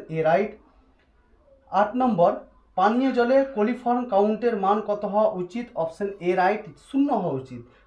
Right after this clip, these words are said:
ফ্লুরাইড দূষণ মোকাবিলা করার পদ্ধতি হলো ওপরের সবকটি, অপশন ডি রাইট।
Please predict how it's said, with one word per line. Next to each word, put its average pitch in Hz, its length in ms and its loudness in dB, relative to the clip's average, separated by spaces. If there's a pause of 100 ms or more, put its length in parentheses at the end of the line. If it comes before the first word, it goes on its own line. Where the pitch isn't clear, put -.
(100)
ফ্লুরাইড 240 460 0
দূষণ 226 260 -6
মোকাবিলা 214 500 0
করার 208 360 0
পদ্ধতি 208 400 -6
হলো 196 240 0 (360)
ওপরের 196 320 -4
সবকটি, 165 600 -4 (320)
অপশন 180 340 -6
ডি 175 160 -6
রাইট। 135 280 -2